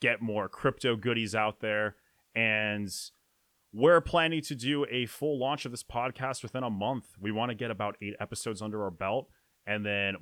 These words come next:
blast this thing off to the, uh,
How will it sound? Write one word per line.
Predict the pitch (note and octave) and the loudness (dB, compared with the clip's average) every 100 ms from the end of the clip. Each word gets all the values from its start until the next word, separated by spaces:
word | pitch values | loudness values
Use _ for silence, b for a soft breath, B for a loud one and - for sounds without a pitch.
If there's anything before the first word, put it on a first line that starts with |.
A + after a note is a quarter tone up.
| F#2 | -6
blast | F2 G2 A2+ - | -2 0 0 -4
this | A#2 - | -8 -6
thing | A2+ G#2 | -6 -4
off | F#2+ A2 A2 G2 - - - | -4 -2 0 -2 -8 -18 -10
to | G#2 G2 | -8 -6
the, | G2+ F#2+ F#2+ | -8 -8 -8
uh, | F#2+ F2+ F2 F2 | -4 -2 -2 -4